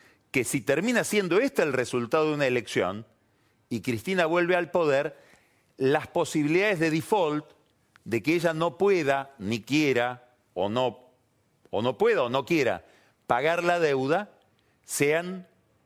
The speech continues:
muy reales y por lo tanto hay que desprenderse de esos activos argentinos. Esto hizo que trepara notoriamente el riesgo país la semana pasada,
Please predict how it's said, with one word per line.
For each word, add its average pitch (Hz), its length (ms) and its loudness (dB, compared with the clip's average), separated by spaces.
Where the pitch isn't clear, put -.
muy 170 440 0
reales 113 640 -2
y 101 60 -4
por 107 160 -4
lo 113 100 0
tanto 131 540 -4
hay 104 160 0
que 127 120 0
desprenderse 135 720 0
de 127 80 0
esos 123 220 -6
activos 147 400 -2
argentinos. 151 540 -2
Esto 135 220 -2
hizo 131 240 -4
que 117 100 -2
trepara 131 640 -2
notoriamente 151 960 0
el 123 100 2
riesgo 131 320 0
país 127 400 -2
la 113 140 0
semana 135 380 -4
pasada, 131 560 -2